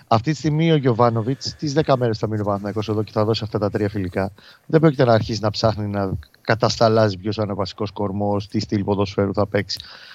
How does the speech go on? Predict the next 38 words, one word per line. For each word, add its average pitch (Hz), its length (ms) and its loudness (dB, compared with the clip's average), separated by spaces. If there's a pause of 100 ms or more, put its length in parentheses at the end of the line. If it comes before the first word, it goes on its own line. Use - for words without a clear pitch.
(140)
Αυτό 110 220 4
που 170 60 6
πρέπει 175 140 6
να 160 80 6
κάνει 190 160 6
είναι 185 140 6
δύο 151 180 4
πράγματα. 98 400 0
Ένα, 131 400 4
να 104 140 -4
ξαναδώσει 110 560 0
ρυθμό 120 280 -2
στην 110 180 -2
ομάδα, 98 480 0 (720)
διότι 110 720 4 (320)
δεν, 113 580 4 (300)
ε, 101 720 -2
έχουν 110 540 0
οι 101 160 0 (120)
παίχτες, 110 600 0
δεν 135 140 2
είναι 139 140 4
εύκολο 131 260 4
για 113 80 2
ένα 117 100 2
ποδοσφαιριστή 110 720 -2 (500)
να 113 180 0
φρενάρει, 113 500 0
να 110 120 0
κόβει, 110 420 -4
να 113 100 -8
είναι 113 140 -6
σε 113 140 -8
μια, 107 520 -4 (160)
ε, 92 40 -4 (300)
αγωνιστική 104 400 -4
κατάσταση 113 500 0
Α, 104 360 0